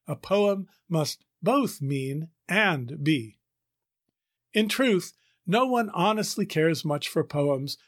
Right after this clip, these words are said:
that exist for the sake only of their formal qualities, but don't say anything significant. Whatever your own feelings about recent poetry, it is important to know that Shakespeare lived in an age in which the subject of a work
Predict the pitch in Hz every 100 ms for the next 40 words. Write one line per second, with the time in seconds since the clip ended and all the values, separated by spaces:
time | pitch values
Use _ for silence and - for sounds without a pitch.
0 | _ 165 143 139 113 220 226 - 165 147
1 | 139 190 165 165 - 208 220 170 143 131
2 | 135 - 214 247 233 - 160 131 127 127
3 | 139 - _ _ _ 180 170 175 202 220
4 | - 156 165 147 143 151 170 170 196 175
5 | 269 226 - 113 - _ _ _ _ _
6 | _ _ _ _ _ _ _ _ 175 190
7 | 226 240 240 220 196 185 208 208 175 170
8 | 170 160 147 151 143 185 208 196 180 165
9 | 156 123 131 117 120 _ _ _ - 151
10 | 170 143 165 - 226 233 233 240 175 127
11 | 123 123 _ _ 160 127 - 170 214 -
12 | 254 226 143 156 160 165 175 147 123 127
13 | 131 - _ _ 160 139 143 - - 131
14 | - 214 214 247 233 233 156 139 127 139